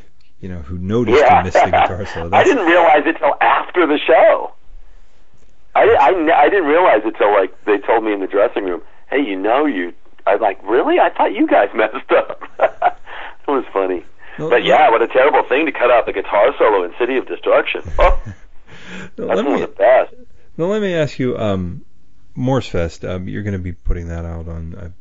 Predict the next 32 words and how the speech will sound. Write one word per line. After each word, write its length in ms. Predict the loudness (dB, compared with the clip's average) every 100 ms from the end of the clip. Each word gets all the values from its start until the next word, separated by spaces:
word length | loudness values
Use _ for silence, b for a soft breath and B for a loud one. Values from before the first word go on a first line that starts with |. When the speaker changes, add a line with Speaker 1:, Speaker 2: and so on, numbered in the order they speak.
| -16 -10
Speaker 1:
believe, 240 | -10 -8
D 140 | -6 -6
V 100 | -6
D 180 | -6 -8
and 120 | -8
such, 300 | -8 -8 -8
and 100 | -8
then 120 | -8
you 120 | -6
have 80 | -6
another 260 | -4 -4 -2
one 160 | -4 -8
coming 260 | -8 -8
up 100 | -10
this 140 | -8 -8
year. 180 | -8 -8
Can 140 | -8
you 80 | -4
talk 200 | -4 -2
a 40 |
little 180 | -2 -2
bit 100 | 0
about 260 | -2 -2 -2
what, 320 | -2 -2 -4 -10
what 320 | -8 -6 -6 -6
that 160 | -8
event 240 | -6 -8 -8
is? 140 | -8
That's 220 | -8 -6
in 400 | -6 -6 -6 -10 -4
Nashville, 420 | -4 -4 -6 -8
correct? 340 | -8 -10 -12